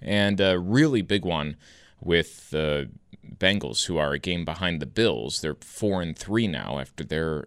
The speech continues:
shaky start to the year and a big win over San Francisco yesterday. It was one of the top teams in the league. So can't wait for this upcoming Sunday night.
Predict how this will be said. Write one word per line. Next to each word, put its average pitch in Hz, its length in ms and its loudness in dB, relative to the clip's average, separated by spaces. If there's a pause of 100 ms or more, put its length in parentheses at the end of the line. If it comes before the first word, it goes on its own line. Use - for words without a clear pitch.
shaky - 400 0
start 85 400 2 (360)
to - 120 0
the 82 100 0
year 76 220 0
and 71 120 -4
a 64 100 -6
big 87 360 -2
win 78 260 -4
over 71 300 -4
San 80 300 -2
Francisco 67 680 -6 (380)
yesterday. - 460 -8
It 50 40 -6
was - 180 -12
one 80 100 -4
of 73 60 -8
the - 60 -12
top - 280 -8
teams 82 380 -8
in 76 80 -8
the 71 60 -10
league. 71 300 -8
So 64 220 -6 (380)
can't - 160 -2
wait 107 160 2
for - 100 -6
this 98 220 -2
upcoming 95 340 -2
Sunday 98 300 0
night. 110 240 -4